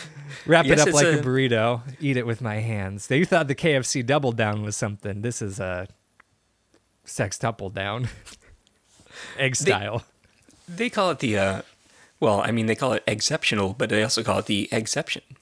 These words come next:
Speaker 1: Mm,
Speaker 2: to
Speaker 1: yep.
Speaker 2: the rule.
Speaker 1: And what it's called on the menu is the Matthias, of course. I invented it. I said,
Speaker 2: Ah.
Speaker 1: "Not enough eggs. More." <laughs> Started with a simple frittata,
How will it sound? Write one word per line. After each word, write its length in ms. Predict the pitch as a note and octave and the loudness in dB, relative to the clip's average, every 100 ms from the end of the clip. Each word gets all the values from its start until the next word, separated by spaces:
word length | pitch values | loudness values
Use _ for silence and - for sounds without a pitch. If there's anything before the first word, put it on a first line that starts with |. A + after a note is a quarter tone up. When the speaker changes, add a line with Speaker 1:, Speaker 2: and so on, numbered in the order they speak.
| _ _ _ | _ _ _
Speaker 1:
Mm, 720 | D3+ E3+ E3 D3+ A#2+ G#2+ G#2 G#2 - | 0 2 2 0 -2 -4 -8 -10 0
Speaker 2:
to 80 | |
Speaker 1:
yep. 160 | C#3 F3 | 4 4
Speaker 2:
the 80 | E3+ | 2
rule. 260 | - B2 - _ _ _ _ - - | -6 -10 -18 _ _ _ _ -12 2
Speaker 1:
And 300 | F3+ D3+ C#3+ | 4 6 4
what 120 | D3 | 4
it's 160 | C#3+ - | 2 2
called 200 | D3+ B2+ | 2 4
on 120 | A#2 | 0
the 60 | |
menu 260 | A#2 F#3 B2+ | 0 0 0
is 120 | A2 | -2
the 80 | A2 | -4
Matthias, 500 | A2+ D3+ E3+ C#3 - | -4 -2 -2 -4 -6
of 120 | F#2 | -12
course. 320 | - G2+ G#2+ | -8 -8 -6
I 260 | B2+ C3+ B2+ _ _ | -4 -4 -6 _ _
invented 640 | B2+ A2+ G2 F2+ G2+ - F2 | -6 -6 -8 -14 -14 -18 -20
it. 160 | E2+ _ _ _ _ _ _ - - | -20 _ _ _ _ _ _ -12 -10
I 40 | A#2 | -6
said, 260 | D3 G#3 G3+ | -6 -6 -4
Speaker 2:
Ah. 40 | |
Speaker 1:
"Not 220 | A2+ G#2+ | -2 -2
enough 300 | G2 G2+ - | -4 -6 -8
eggs. 440 | A#2 G#2 G2 G#2 - _ A#2 | -6 -4 -6 -10 -12 _ -4
More." 400 | A2 G#2+ G#2+ - _ _ - _ - - - _ _ _ _ _ _ _ - | 0 2 0 -2 _ _ -20 _ -20 -20 -20 _ _ _ _ _ _ _ -4
<laughs> 40 | - - - C#5+ C#5+ - - - - - _ _ _ _ | 0 0 -4 -16 -20 -20 -18 -18 -20 -20 _ _ _ _
Started 460 | - - G#3 A#3 E3+ | -10 2 4 6 4
with 160 | C3+ | 0
a 60 | C3 | -2
simple 340 | - C#3+ A2 | -2 -4 -4
frittata, 560 | - G#2+ - G#2+ G2+ G2+ | -8 -10 -4 -2 -2 -6